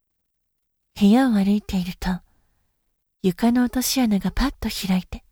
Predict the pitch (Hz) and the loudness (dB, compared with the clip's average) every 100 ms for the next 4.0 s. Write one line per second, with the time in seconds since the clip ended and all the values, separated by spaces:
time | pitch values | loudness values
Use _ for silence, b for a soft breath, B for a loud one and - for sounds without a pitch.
0 | _ _ _ _ _ _ _ _ _ - | _ _ _ _ _ _ _ _ _ -4
1 | - 208 226 - 233 196 196 _ _ _ | 2 4 2 -2 0 0 -2 _ _ _
2 | _ _ _ _ - - 214 233 285 277 | _ _ _ _ -6 0 2 2 2 2
3 | 220 202 208 190 180 196 214 208 180 | 2 4 4 2 2 2 0 -2 -4